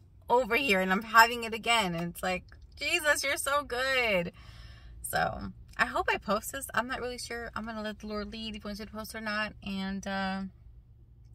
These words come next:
yeah, gift of tongues is definitely going to be needed wherever we are going, wherever he has us going. Like, not just me, but you too. So, yeah, ex-, expect big, big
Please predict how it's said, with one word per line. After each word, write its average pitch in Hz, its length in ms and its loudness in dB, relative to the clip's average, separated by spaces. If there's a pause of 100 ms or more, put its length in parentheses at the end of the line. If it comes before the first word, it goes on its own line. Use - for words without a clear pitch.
(520)
yeah, 170 420 2 (760)
gift 180 200 -6
of 185 80 -8
tongues 156 600 -6 (240)
is 160 180 -8
definitely 156 460 -4
going 147 240 -6
to 160 100 -16
be 151 80 -8
needed 143 460 -8
wherever 156 340 -6
we 151 160 -10
are 147 120 -8
going, - 440 -12 (720)
wherever 180 220 2
he 190 100 -2
has 160 280 0
us - 160 -8
going. 90 300 -8
Like, - 200 -12
not 165 220 4
just - 200 -10
me, 196 140 0
but - 160 -10
you 170 140 -8
too. 220 560 0 (340)
So, 170 480 -2 (1160)
yeah, 330 300 -6 (200)
ex-, 185 260 -4
expect - 720 -2 (640)
big, 214 320 -2 (260)
big 202 260 -2